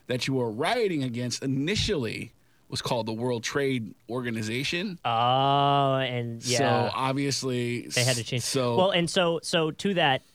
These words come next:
Speaker 2: you know, you were talking about Grand Theft Auto three. They said the game was delayed several weeks be-,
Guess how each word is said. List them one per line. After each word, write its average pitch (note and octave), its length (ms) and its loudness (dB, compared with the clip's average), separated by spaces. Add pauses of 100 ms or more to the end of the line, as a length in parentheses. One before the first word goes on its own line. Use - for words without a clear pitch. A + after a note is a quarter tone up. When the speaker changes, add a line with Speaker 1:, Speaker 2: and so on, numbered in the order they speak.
Speaker 2:
you D3 120 0
know, C#3+ 80 4
you C3+ 140 2
were C#3+ 80 2
talking C#3+ 220 0
about C3 160 0
Grand C3 200 0
Theft B2+ 160 0
Auto B2 260 2
three. A#2+ 520 0 (460)
They C3+ 140 2
said C#3 340 2
the C#3 80 0
game D#3+ 260 2
was C#3+ 200 0
delayed C#3 380 2
several D3 440 0
weeks C3+ 260 0
be-, B2 200 -4